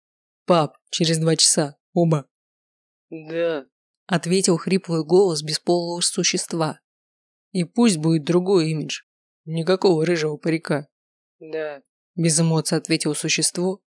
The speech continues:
и сбросило вызов. Стриж была женщиной с тысячу лиц. Могла быть замотанной бытом домохозяйкой неопределенного возраста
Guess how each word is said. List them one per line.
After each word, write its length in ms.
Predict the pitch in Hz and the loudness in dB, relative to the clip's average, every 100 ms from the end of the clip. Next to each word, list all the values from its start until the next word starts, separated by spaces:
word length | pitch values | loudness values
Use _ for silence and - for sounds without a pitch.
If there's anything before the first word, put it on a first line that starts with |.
| _ | _
и 100 | 240 | -4
сбросило 640 | 214 156 156 147 160 156 151 | -4 -2 -4 -2 -2 -2 -4
вызов. 360 | 147 147 147 _ _ _ _ _ _ _ _ | -6 -6 -6 _ _ _ _ _ _ _ _
Стриж 560 | - - 170 190 202 202 | -14 -4 -2 0 -2 -4
была 380 | 170 165 160 | -2 0 2
женщиной 680 | 160 170 156 143 - 151 - _ - | 0 0 -2 -2 -2 -4 -10 _ -12
с 160 | - - | -10 -6
тысячу 440 | 240 240 196 - | -2 -2 -2 0
лиц. 480 | 196 185 156 - - _ _ _ _ - | 0 0 -2 -4 -10 _ _ _ _ -4
Могла 440 | 165 160 160 180 | 0 0 2 0
быть 200 | 202 165 | 2 0
замотанной 520 | 160 170 185 196 185 | 2 2 2 2 2
бытом 320 | 180 180 180 180 | 2 2 2 0
домохозяйкой 720 | 175 180 185 190 180 156 160 | 0 0 0 2 0 0 0
неопределенного 720 | 160 156 151 160 160 156 156 | 0 0 -2 0 -2 -2 -4
возраста 640 | 156 160 151 151 - - | -2 -2 -2 -2 -6 -8